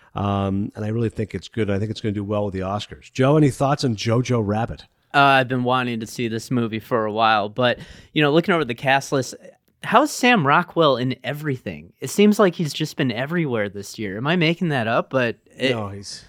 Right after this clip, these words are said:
Speaker 2: it, it le-, this
Speaker 1: definitely a prolific actor.
Speaker 2: Right, and this time last year he was in Vice, but, uh, that would be interesting to see if Scarlett Johansson gets two nominations at this year's Oscars, so I think that's something to look out for.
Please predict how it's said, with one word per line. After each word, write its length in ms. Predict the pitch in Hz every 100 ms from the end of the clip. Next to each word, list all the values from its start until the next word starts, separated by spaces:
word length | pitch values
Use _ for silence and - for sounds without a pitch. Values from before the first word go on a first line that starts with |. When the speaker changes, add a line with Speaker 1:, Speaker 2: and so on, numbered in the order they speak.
| _ _
Speaker 2:
it, 240 | 147 165
it 120 | 156 151
le-, 180 | 175 165
this 240 | 185 -
Speaker 1:
definitely 380 | 185 196 147 147
a 40 |
prolific 480 | - 170 170 165 147
actor. 300 | 123 104 -
Speaker 2:
Right, 340 | 160 196 143
and 220 | 107 139 147
this 200 | - - -
time 240 | 202 170
last 260 | 156 202 -
year 120 | 135
he 120 | 139
was 160 | 135 120
in 140 | 110
Vice, 380 | 110 143 123 -
but, 260 | - 117 104 _
uh, 280 | 117 131 123
that 120 | 117
would 100 | 156
be 120 | 165 165
interesting 420 | 165 156 - 131
to 60 |
see 160 | 120 143
if 100 | 117
Scarlett 380 | - 123 117 117
Johansson 540 | 117 117 113 - 110
gets 440 | 110 110 - - - _ _
two 160 | - 143
nominations 720 | 131 120 113 110 - 107 98
at 140 | 104
this 180 | - 104
year's 200 | 113 98
Oscars, 400 | 104 104 - 90
so 120 | -
I 40 | 104
think 200 | 117 113
that's 140 | 113
something 280 | - 110 113
to 60 | 104
look 160 | 104
out 200 | 110 107
for. 200 | - 82